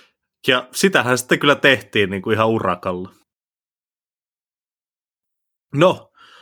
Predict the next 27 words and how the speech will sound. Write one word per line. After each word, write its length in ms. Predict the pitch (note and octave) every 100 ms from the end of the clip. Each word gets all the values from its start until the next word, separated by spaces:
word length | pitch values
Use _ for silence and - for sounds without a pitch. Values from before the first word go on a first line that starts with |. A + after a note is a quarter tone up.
| _ -
mitä 200 | F#3 D4+
sitten 280 | C4 - D#3
oikeasti 460 | E3 D#3 A#2 - A2 -
tää 280 | B2 A#2 A#2 _ _ -
kemiallisten 720 | F#3 F3+ C3 A2+ A2 - A2+
aineiden 680 | C3 C3 G#2+ G2 F#2+ F#2+ F#2 _ _ _ -
tuottaminen 540 | D3+ A2 - G2+ G2+
mielenhallinnan 880 | A#2+ D3+ A#2 F#2+ G2+ F#2+ F#2 F#2 F#2+
tarkoituksiin 760 | A#2+ A2 G#2 F2 - - - F#2+
tarkoitti 640 | D3 A#2 - - - -
oikeastaan? 440 | - - A2 -
Niinku, 120 | A2 C3
mitä 180 | F#3+
tää 160 | C4+ F3+
on 100 | C3
käytännössä 640 | G#3+ F3 - F#2 F#2 - -
ollut? 500 | B2+ A2 F2+ - - _ - - - _ _ E3
Millaisia 500 | A3 G3 - C3+ A#2+
aineita 560 | C#3 B2+ A2 G#2 G#2+
ja 360 | G#2 G#2 G2+ F#2+
mitä, 380 | B2 C3+ C3+ B2
millaisia 380 | B2+ C3+ A#2 A#2
kokeita 500 | D3+ C#3+ G#2 F#2+ -
siellä 240 | G#2 F#2+
ollaan 300 | G2+ G#2 G#2
sitten 240 | - G#2+ G2
tehty? 340 | A#2+ - -